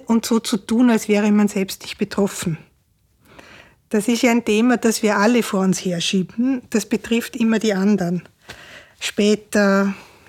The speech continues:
oder aus welchen Gründen halt mich nicht. Und wenn das aber so nahe kommt, dann betrifft mich das auch. Und das heißt,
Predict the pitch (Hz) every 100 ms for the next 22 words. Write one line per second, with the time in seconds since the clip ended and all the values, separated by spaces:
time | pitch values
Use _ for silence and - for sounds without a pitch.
0 | _ - 196 185 202 196 220 - 214 208
1 | 208 196 196 208 196 226 214 - - -
2 | _ - - - - - - - _ _
3 | 226 214 208 - 196 - 202 202 214 208
4 | 202 202 190 190 196 247 269 - 196 185
5 | 202 196 202 - 214 - 226 196 - 202
6 | - 214 208 190 196 190 196 196 190 233
7 | -